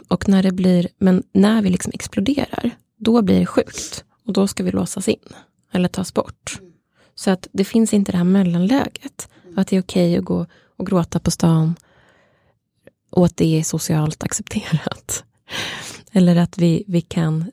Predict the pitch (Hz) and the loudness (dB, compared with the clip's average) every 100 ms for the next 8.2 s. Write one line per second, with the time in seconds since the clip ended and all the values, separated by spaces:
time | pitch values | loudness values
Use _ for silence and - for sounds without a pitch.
0 | _ 202 175 - 220 - - - - 240 | _ 0 0 -2 -2 -2 -6 -10 -4 2
1 | 202 190 185 185 185 - - 190 165 156 | 4 4 2 -2 -6 -2 2 4 4 2
2 | 156 147 160 - _ _ _ - 175 - | 2 0 -2 -10 _ _ _ -2 -2 -2
3 | 165 165 160 151 147 170 180 _ _ - | -4 -2 -2 -2 -2 -6 -8 _ _ -2
4 | 190 180 165 185 175 - 175 160 175 160 | 2 2 2 2 0 0 2 2 0 0
5 | 165 160 170 165 - 214 226 165 - - | 0 0 -2 -2 -2 2 4 2 -2 -16
6 | - - - 160 151 147 - - - - | -16 -10 -4 0 0 -2 -6 -20 -20 -20
7 | _ _ _ - 165 160 156 147 180 - | _ _ _ -10 -4 0 0 -2 -4 -8
8 | - | -10